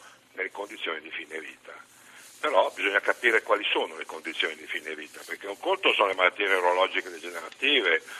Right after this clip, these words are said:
un conto è l'Alzheimer, un conto è il cancro, e un conto è tutto ciò.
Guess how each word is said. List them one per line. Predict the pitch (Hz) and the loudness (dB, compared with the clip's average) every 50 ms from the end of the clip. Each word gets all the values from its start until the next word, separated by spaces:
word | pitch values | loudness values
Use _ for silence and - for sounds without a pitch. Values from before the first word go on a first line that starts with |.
| - - | -16 -16
un | - 92 - | -18 -18 -6
conto | - 104 104 98 - 98 | -2 -2 -2 0 -2 -4
è | |
l'Alzheimer, | 85 85 80 - - 139 139 123 98 87 85 85 80 - - - - - - | -4 -4 -8 2 6 8 8 8 8 6 2 -2 -6 -6 -8 -14 -16 -16 -16
un | - - - | -20 -20 -10
conto | - 110 110 110 - 95 90 87 85 80 - - - - - - - | -6 -4 -4 -4 -4 -2 0 0 0 -2 -6 -14 -16 -14 -16 -14 -8
è | 85 | -8
il | 87 - - | -8 -4 4
cancro, | - 123 117 120 113 - - - - - - - - - - - - | 6 8 8 8 6 2 -2 -6 -8 -8 -10 -12 -14 -18 -20 -18 -16
e | - | -16
un | 92 - | -14 -10
conto | - 147 165 - - | -10 -10 -10 -10 -12
è | - | -14
tutto | - 101 - - 98 - | -14 -18 -12 -10 -6 -2
ciò. | - - 98 82 | 2 2 2 2